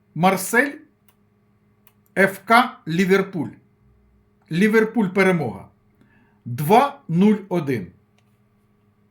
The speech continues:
Славія Прага, Ф К Барселона. Тотал більше трьох рівно. Один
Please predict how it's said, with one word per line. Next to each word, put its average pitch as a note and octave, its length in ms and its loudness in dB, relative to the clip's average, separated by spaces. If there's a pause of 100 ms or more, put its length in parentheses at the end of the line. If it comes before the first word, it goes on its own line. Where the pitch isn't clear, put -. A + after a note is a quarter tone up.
(1200)
Славія B3 760 2
Прага, A#3 720 -2 (840)
Ф F3+ 220 0
К G#3+ 360 0
Барселона. D3 760 -4 (2000)
Тотал A3+ 500 4
більше G3 360 0
трьох G3 460 0
рівно. B2+ 460 -2 (1000)
Один G3 460 2